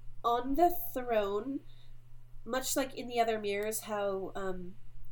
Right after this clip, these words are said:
things were different from real life, there was an old, old, old man, and he was chained up on the throne, and he was singing. He's the person, the voice that we heard.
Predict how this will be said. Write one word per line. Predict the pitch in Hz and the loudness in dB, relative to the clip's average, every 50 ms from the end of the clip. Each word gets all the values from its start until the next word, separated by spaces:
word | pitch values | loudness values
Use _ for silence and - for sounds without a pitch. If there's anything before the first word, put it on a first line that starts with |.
| - - - - - - | -4 -4 -4 -4 -4 -4
things | 262 240 226 220 - | -4 -2 -2 -2 0
were | 202 196 | 0 0
different | 202 202 196 - 202 190 - - | 0 -2 -2 -2 -4 -4 -4 -6
from | - - 214 196 190 185 185 | -6 -6 -4 -4 -4 -4 0
real | 185 190 190 185 | 2 2 4 4
life, | 185 180 190 185 185 - - - - - - - - - - - - - - | 4 4 2 2 0 -4 -6 -8 -8 -10 -14 -14 -16 -16 -14 -14 -12 -6 -2
there | 220 220 220 226 226 220 | 0 2 4 4 2 2
was | 220 233 220 214 214 208 202 - - - - | 4 4 6 6 6 4 2 0 -2 -2 -2
an | 226 214 208 | -2 -2 0
old, | - - 226 233 240 254 254 - - - | 0 2 2 2 2 0 -2 -4 -2 0
old, | 233 233 233 233 233 233 - - | 0 2 2 2 0 0 -2 -2
old | 220 220 220 220 220 226 - - | -2 0 2 2 2 0 0 -2
man, | 208 196 190 180 165 175 196 196 - - - - - - - - - - - - - - - | -2 -2 -2 -2 -2 -4 -6 -8 -8 -10 -10 -10 -10 -12 -12 -10 -12 -12 -10 -12 -12 -8 -4
and | 214 208 202 196 202 202 - | -2 0 0 -2 -4 -6 -8
he | - - 226 226 | -8 -4 -4 -4
was | 208 208 208 196 190 190 - - - - - - - - - - - - - | -2 -2 -2 0 0 0 2 2 2 2 0 -2 -8 -14 -16 -18 -18 -12 -10
chained | - - 247 247 254 262 262 | -8 -6 -6 -6 -6 -4 -2
up | 262 254 269 269 - - - - | 0 0 0 -2 -6 -12 -10 -6
on | - 226 220 220 220 220 220 220 - - | -4 -2 -2 -2 -2 -4 -6 -8 -10 -6
the | 202 214 208 196 190 | -2 0 0 0 -2
throne, | - - 220 220 220 233 262 302 - - - - - - - - - - - - - - - - - | -4 -4 -2 -2 0 0 2 0 0 0 -2 -2 -4 -6 -8 -10 -12 -14 -16 -16 -14 -14 -12 -8 -4
and | 214 208 208 202 196 202 - | -4 -2 -2 -2 -4 -4 -6
he | - - 214 | -8 -6 -6
was | 214 202 196 - | -4 -4 -4 -4
singing. | - - 302 254 202 196 196 190 - - | -2 0 0 0 0 -2 -6 -10 -14 -12
He's | - 262 254 247 | -12 -8 -8 -8
the | - - | -6 -4
person, | - 233 214 214 - 202 190 196 | -2 -2 0 0 -2 -4 -4 -4
the | 220 | -4
voice | 220 233 240 233 226 - | -2 0 0 0 0 -2
that | - - - | -4 -4 -4
we | - 196 | -4 -4
heard. | 196 180 175 180 180 - | -2 -2 -2 -2 -4 -4